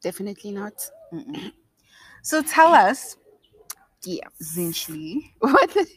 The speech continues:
Speaker 1: heck?
Speaker 2: <laughs> Um, Zinhle, how would you, what has, how would you define identity in, like, your own words?
Speaker 1: Ooh, wow. Identity basically is who you are.
Speaker 2: Yes.
Speaker 1: You know,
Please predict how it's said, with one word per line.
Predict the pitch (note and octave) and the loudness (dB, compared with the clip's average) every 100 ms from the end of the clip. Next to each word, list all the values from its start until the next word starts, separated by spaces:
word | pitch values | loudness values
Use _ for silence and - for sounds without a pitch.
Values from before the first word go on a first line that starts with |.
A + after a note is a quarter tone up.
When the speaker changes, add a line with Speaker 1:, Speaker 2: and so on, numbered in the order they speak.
| G4+ F#3 | -4 0
Speaker 1:
heck? | A#3+ B3+ A#3 A3 F#3+ F3+ | 4 6 4 0 -2 -6
Speaker 2:
<laughs> | E3+ _ _ _ _ _ _ - | -12 _ _ _ _ _ _ -6
Um, | D#3+ D#3+ D#3+ | -4 -4 -8
Zinhle, | D#3 D#3 D3+ | -10 -10 -8
how | E3+ F#3 G#3+ | 0 2 2
would | B3+ G3 | 0 -6
you, | G3+ G#3 G3+ F#3+ | -8 -8 -8 -10
what | F3 F#3+ A3 | -4 -4 -4
has, | A#3 G#3+ F#3+ - F#3+ | -8 -10 -16 -12 -6
how | G#3+ | -6
would | A#3+ F#3+ | -6 -10
you | E3 | -14
define | - - D#3+ D#3+ | -14 -6 -4 -4
identity | C#3+ C#3+ D3 C#3+ C#3 - - - F3 _ _ _ _ - | -8 -14 -14 -14 -18 -20 -20 -20 -20 _ _ _ _ -14
in, | D#3 D3+ | -10 -10
like, | C3 - - | -12 -16 -14
your | D3 - | -14 -12
own | C#3+ C#3+ | -10 -10
words? | C#3 - A#2 G3 - - F#3+ | -12 -18 -20 _ -20 -16 -12
Speaker 1:
Ooh, | G3+ E3 _ - | -12 -12 _ -12
wow. | C#3+ D3+ C#3 - _ _ _ _ _ _ _ _ _ _ _ _ _ _ - | -8 -8 -10 -14 _ _ _ _ _ _ _ _ _ _ _ _ _ _ 0
Identity | B3 G3 B3+ C4+ B3+ A3 A3+ G#3 G3 G3+ | 0 2 0 0 -4 -4 -4 -4 -4 -6
basically | D#3+ D#3 - D#3+ - D3+ D#3+ | -6 -6 -8 -16 -12 -10 -10
is | D#3 | -12
who | - E3+ | -12 -10
you | C#3+ C#3+ | -10 -8
are. | D3+ - - _ - | -6 -6 -10 _ -16
Speaker 2:
Yes. | F3 D#3+ - - - | -12 -12 -12 -20 -12
Speaker 1:
You | D3+ | -10
know, | C#3 C3+ D3 | -10 -10 -12